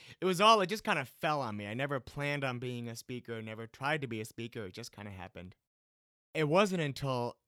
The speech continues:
I came to Net and then, you know, working for a nonprofit and not making much money and yet desiring to get married and have a family, I thought, "How am I gonna make this work?" That's when the speaking started, like, "Well, hey,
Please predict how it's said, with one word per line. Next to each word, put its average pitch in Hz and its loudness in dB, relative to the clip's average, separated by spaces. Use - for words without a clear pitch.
I 120 -4
came 127 -6
to 117 -10
Net 139 0
and 120 -6
then, 113 -6
you 117 -8
know, 120 0
working 123 -2
for 123 -6
a 117 -4
nonprofit 135 0
and 110 -8
not 135 2
making 139 0
much 123 -4
money 139 2
and 120 0
yet 120 -6
desiring 123 -2
to 120 -8
get 117 -4
married 120 -2
and 104 -6
have 110 -6
a 101 -6
family, 131 -4
I 110 -4
thought, 104 -6
"How 127 -6
am 156 -2
I 139 -4
gonna 113 -4
make 110 -6
this 92 -8
work?" 143 -2
That's 175 2
when 147 2
the 131 -2
speaking 165 -2
started, 151 -2
like, 147 -6
"Well, 185 -4
hey, 190 -4